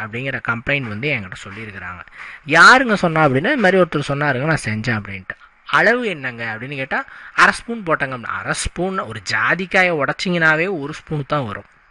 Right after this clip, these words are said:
ஒரு ஸ்பூன் கூட வராது. ரொம்ப குட்டி காய்னா ஒரு முக்கால் ஸ்பூன் தான் வரும். நீங்க அதுலயே அரை ஸ்பூன் எடுத்தா ஒரு காயவே போட்டு நீங்க உள்ள குடிச்சிருக்கீங்க. ஒரு காய் ஒரு மாசத்துக்கு வச்சுக்கலாம் இந்த மெத்தட் யூஸ் பண்ணா.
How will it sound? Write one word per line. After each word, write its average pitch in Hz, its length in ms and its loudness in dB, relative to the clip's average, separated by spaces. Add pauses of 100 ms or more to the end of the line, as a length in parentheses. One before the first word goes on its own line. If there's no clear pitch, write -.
ஒரு 104 140 -14
ஸ்பூன் 156 260 -8
கூட 175 160 -4
வராது. 180 480 4
ரொம்ப 101 280 -8
குட்டி 170 260 -8
காய்னா 175 380 2 (520)
ஒரு 147 140 -10
முக்கால் 147 260 0
ஸ்பூன் 175 280 -4
தான் 175 200 0
வரும். 104 200 -8
நீங்க 117 200 -8 (120)
அதுலயே 196 260 2
அரை 175 200 4
ஸ்பூன் 180 240 -6
எடுத்தா 185 320 -4 (280)
ஒரு 110 180 -12
காயவே 196 560 4
போட்டு 175 300 -2
நீங்க 160 180 -6
உள்ள 143 460 -2 (220)
குடிச்சிருக்கீங்க. 131 520 -6
ஒரு 117 180 -10
காய் 175 300 0
ஒரு 160 220 -2
மாசத்துக்கு 160 480 -4
வச்சுக்கலாம் 131 420 -12 (540)
இந்த 117 140 -10
மெத்தட் 120 340 -8
யூஸ் 123 200 -10
பண்ணா. 113 220 -12